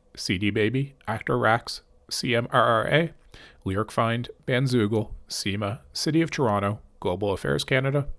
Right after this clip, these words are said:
Ontario Creates, Factor, Seneca College, and the SOCAN Foundation. We must also acknowledge that this project is funded in part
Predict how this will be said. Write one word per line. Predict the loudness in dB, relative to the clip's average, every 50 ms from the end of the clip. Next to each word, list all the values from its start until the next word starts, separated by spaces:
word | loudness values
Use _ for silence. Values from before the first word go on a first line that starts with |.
| -12 _ _
Ontario | -8 -8 -6 -2 0 4 4 4 4
Creates, | 2 0 -2 0 0 0 0 -2 -6 -10 -10 _ -20
Factor, | -8 -4 -4 -4 -4 -4 -4 -4 -4 -4 -8 _ -16
Seneca | -14 -4 -4 -2 -2 -2 -2 -4 -2
College, | 0 2 2 2 2 0 -2 -6 -10 -14 -14 _
and | -4 -4 -4 -2 -4
the | -4
SOCAN | -4 -2 -4 -4 -4 -4 -6 -6 -6 -4
Foundation. | -2 -2 -2 -2 -4 -6 -6 -6 -8 -8 -12 -14 -16 -20 -20 -20 -20 -20 -20 -20 -20 -20 -20 -20 -20 _ -4
We | -2
must | -2 0 2
also | 2 2 2 2 2 0
acknowledge | 2 2 4 4 4 4 2 2
that | 0 -2 -2 0
this | -2 -4 -2
project | 0 2 2 2 2 0 -2 -4 -4 -6
is | -6 -6 -4
funded | -4 -6 -4 -4 -4 -4 -4 -6
in | -6 -6 4
part | 6 6 6 6 2 -4